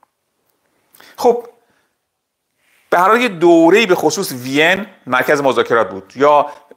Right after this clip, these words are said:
اروپایی‌ها می‌اومدن، اه، ایران و مذاکره می‌کردن. الان راشو نمیدن.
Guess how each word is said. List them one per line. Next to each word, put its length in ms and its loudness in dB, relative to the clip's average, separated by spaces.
اروپایی‌ها 440 0
می‌اومدن، 640 -2
اه، 400 0
ایران 300 0
و 60 2
مذاکره 400 -2
می‌کردن. 320 -10
الان 360 0
راشو 240 0
نمیدن. 540 -2